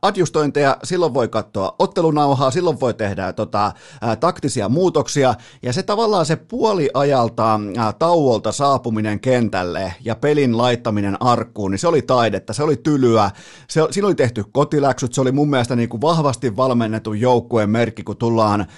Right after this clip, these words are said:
ää, hapenottotauolta ja tehdään tietynlaisia adjustointeja ja isketään välittömästi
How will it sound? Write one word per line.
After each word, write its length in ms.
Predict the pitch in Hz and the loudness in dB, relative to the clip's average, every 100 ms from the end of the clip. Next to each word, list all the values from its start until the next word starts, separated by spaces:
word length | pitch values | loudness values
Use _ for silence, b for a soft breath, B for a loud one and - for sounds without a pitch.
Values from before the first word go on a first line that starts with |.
| B B - | B B -6
ää, 260 | 113 110 - - - - | -2 -2 -4 -10 -12 -8
hapenottotauolta 1400 | 120 151 147 147 123 120 113 - 117 110 101 92 95 87 85 - | -6 -4 0 0 0 -2 -4 2 4 4 2 0 -2 -4 -6 -6
ja 60 | |
tehdään 520 | - 139 127 120 110 - | 0 2 2 2 0 0
tietynlaisia 640 | 156 139 131 107 107 101 - | 0 2 2 0 0 -2 0
adjustointeja 680 | 185 156 - 139 127 127 117 123 | 0 0 -2 -2 0 0 0 -2
ja 60 | - | -2
isketään 600 | 147 151 147 131 117 107 | -2 -2 -4 0 0 2
välittömästi 800 | 123 120 117 104 104 98 - | 2 2 0 -2 -2 -4 -6